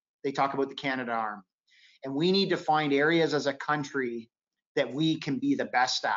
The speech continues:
You know, we don't have, we're not a very big country. We're not a very big economy. We're only thirty-six million people. But if we pick our spots and we do them well, we can be a leader. And if we do this right,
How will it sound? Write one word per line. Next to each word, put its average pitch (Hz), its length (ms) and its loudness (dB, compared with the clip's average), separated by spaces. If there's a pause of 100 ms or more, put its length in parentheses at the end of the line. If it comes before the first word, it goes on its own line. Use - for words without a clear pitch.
(640)
You 143 80 0
know, 139 80 4
we 156 160 2
don't 190 140 4
have, 165 420 2
we're 175 120 0
not 202 160 2
a 131 140 0
very 170 220 4
big 165 280 -4
country. 139 480 -2
We're 151 140 -2
not 175 160 0
a 131 160 0
very 151 260 2
big 143 240 0
economy. 135 540 0
We're 143 180 0
only 160 180 -2
thirty-six 151 600 -2
million 139 340 0
people. 135 460 -4 (720)
But 143 140 4
if 127 140 -6
we 151 160 0
pick 180 300 -4
our 190 140 4
spots 160 640 0
and 135 100 -2
we 127 120 -4
do 156 220 2
them 139 160 0
well, 143 460 2
we 156 100 -2
can 151 200 -6
be 139 140 0
a 127 60 -2
leader. 131 460 0 (260)
And 147 80 -4
if 127 100 -4
we 170 200 2
do 202 180 2
this 190 260 2
right, 196 300 2